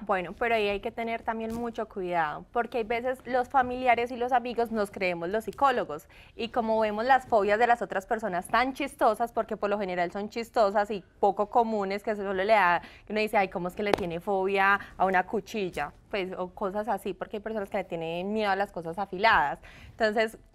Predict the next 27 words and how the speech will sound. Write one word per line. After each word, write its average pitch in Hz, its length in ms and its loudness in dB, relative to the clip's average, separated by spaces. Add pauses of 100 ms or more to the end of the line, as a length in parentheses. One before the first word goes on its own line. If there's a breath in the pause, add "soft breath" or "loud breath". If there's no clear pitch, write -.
(120)
empiezan 240 580 2
a 277 80 2
someterlo 214 920 2
a 208 120 4
sa-, 208 200 2
a 202 100 6
esas 190 200 0
situaciones, 208 640 0
o 190 80 4
a 262 160 2
que 247 120 -6
le 196 100 -4
tiene 185 300 -6
miedo 226 560 2
a 196 100 4
la 185 80 4
oscuridad, 185 680 2
y 196 80 -6
antes 196 240 -6
empiezan 202 360 -4
a 202 40 -2
apagarle 180 400 0
la 202 100 2
luz, 233 460 -2
o 185 280 4
por 185 320 -2
broma 226 680 4